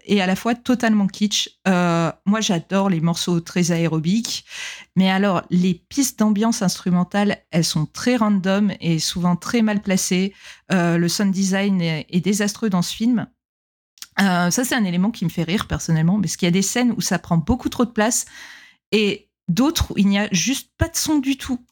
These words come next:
Euh, genre, il y a, il y a une scène où il y a une nana qui marche dans les vestiaires, il y a zéro bruit de pas. Tu sens vraiment qu'il y a plus, euh, il y a plus de piste son, quoi. Et, euh, surtout, Aerobic Killer,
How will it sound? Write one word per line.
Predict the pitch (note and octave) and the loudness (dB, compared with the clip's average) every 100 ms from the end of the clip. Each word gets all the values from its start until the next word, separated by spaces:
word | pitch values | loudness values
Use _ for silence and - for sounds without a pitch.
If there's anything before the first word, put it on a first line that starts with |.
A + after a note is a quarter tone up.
| _ - | _ 0
Euh, | G3 F#3+ F#3 F#3 | 2 2 2 2
genre, | A#3 C4+ | 2 2
il | |
y | G#3 | 2
a, | F#3+ | 0
il | F#3+ | 0
y | |
a | G#3 | 0
une | G#3 | 0
scène | - C4 C#4 A#3+ G3 | -2 0 2 2 2
où | G3+ | 0
il | G3 | 2
y | |
a | G3 | 2
une | F#3 G3 | 2 2
nana | G#3+ A#3+ | 2 0
qui | B3 G#3 | -2 -2
marche | G#3 G3+ | 0 2
dans | G3 | 0
les | F#3 F3 F3 E3+ | 0 0 0 0
vestiaires, | G#3 - B3+ | -2 -2 -2
il | F3 | 0
y | |
a | |
zéro | F3 G3+ C4 C4+ | 0 -2 0 0
bruit | A#3+ C4 | 0 -2
de | |
pas. | - A#3+ - - | -2 -6 -6 -4
Tu | G#3+ | -2
sens | G#3 G#3+ | 2 2
vraiment | A3+ B3+ D#4 | 2 0 -2
qu'il | - A3+ G#3 | 0 0 2
y | F#3 | 0
a | |
plus, | - B3+ C4+ | -2 -2 0
euh, | A3 G3 F3+ F3 | 2 2 2 0
il | |
y | F#3 | 0
a | |
plus | C#4+ | -4
de | - | -4
piste | C#4+ - C#4+ | -4 0 -2
son, | - A#3+ | 0 0
quoi. | A#3 F3+ - _ - - - - - | 0 -4 -4 _ -16 -16 -14 -16 -2
Et, | A3+ A3 | 0 2
euh, | G#3 G3+ G3+ F#3+ F#3+ F#3+ | 2 2 2 2 2 0
surtout, | F#3 - - E4 | 0 -4 -4 0
Aerobic | B3+ G#3 F#3 F3+ | 2 2 0 -4
Killer, | - A3+ | -4 -2